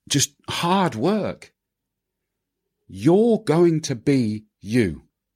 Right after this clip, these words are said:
When you can harness that adrenaline, you will exaggerate you and your personality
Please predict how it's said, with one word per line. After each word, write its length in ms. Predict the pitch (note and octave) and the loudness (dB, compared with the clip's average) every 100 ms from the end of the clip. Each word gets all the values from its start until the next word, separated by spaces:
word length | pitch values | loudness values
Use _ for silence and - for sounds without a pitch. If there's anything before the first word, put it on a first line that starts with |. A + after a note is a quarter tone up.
| _ _ _ _ _ _ _ _ _ _ _ _ _ _ _ _ _ | _ _ _ _ _ _ _ _ _ _ _ _ _ _ _ _ _
When 240 | G#2+ E3+ | 2 4
you 120 | G#3+ A3 | 4 2
can 160 | F#3+ | 0
harness 340 | F#3 F#3+ F3+ D#3 | 2 2 2 0
that 140 | - | -2
adrenaline, 600 | B2 B2 E3 C#3+ F#2 G2 | -4 0 2 2 0 0
you 160 | A2 A#2 | 2 2
will 120 | A2+ | 2
exaggerate 840 | G#2 G2+ D3 E3+ A#2+ A2+ G2 G2+ | 0 0 2 2 2 2 2 0
you 540 | F#2+ F#2 B2 G#2 F#2+ | -6 0 2 4 2
and 100 | G2 | 0
your 140 | G#2 G2 | -2 -2
personality 800 | A2 G2+ G2 G2 F#2 - A2 | -2 -2 -2 -4 -4 -4 -6